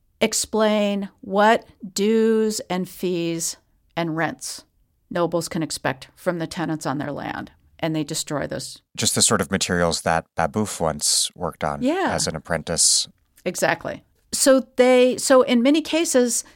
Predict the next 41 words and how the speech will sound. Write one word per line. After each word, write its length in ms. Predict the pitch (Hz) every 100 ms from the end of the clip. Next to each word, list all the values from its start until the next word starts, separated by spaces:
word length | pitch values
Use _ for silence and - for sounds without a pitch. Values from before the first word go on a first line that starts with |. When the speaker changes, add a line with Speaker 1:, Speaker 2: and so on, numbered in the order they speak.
| _
Speaker 1:
there 160 | 247 240
are 80 | 233
these, 320 | 233 214 -
these 260 | - 226 214
sort 220 | - 214
of 160 | 214 -
armed 340 | 190 214 220 -
crowds 680 | - 247 262 226 196 190 -
that 120 | 190
are 60 |
destroying 640 | 190 190 - - 202 226 202
these 160 | 185
kinds 260 | - 170 170
of 100 | 165
records. 460 | 220 262 175 - - _ _ _ _ _ _
When 200 | 208 208
the 100 | 190
word 640 | 196 214 240 262 254 247 226 - _ _ _ _ _ _ _
gets 260 | - 196 -
back 280 | - 185 180
to 100 | 175
the 100 | 165
National 380 | 156 151 156
Assembly 640 | 151 - 170 160 - - - _ _ _ _ _ _ _
in 140 | 156
Paris, 640 | 151 - 233 220 - - - - _ _ _ _ _ _ _
many 360 | 208 226 277 320
of 100 | 262
the 140 | 220
deputies 640 | 214 190 190 202 196 - -
feel 720 | - - 226 220 214 208 196
a 120 | 170
real 340 | 185 185 185 185
need 560 | 170 170 165 165 160 - _ _ -
to 100 | -
get 180 | 180
out 260 | 165 160 -
in 120 | - 151
front 260 | - 151
of 120 | -
this. 320 | - - -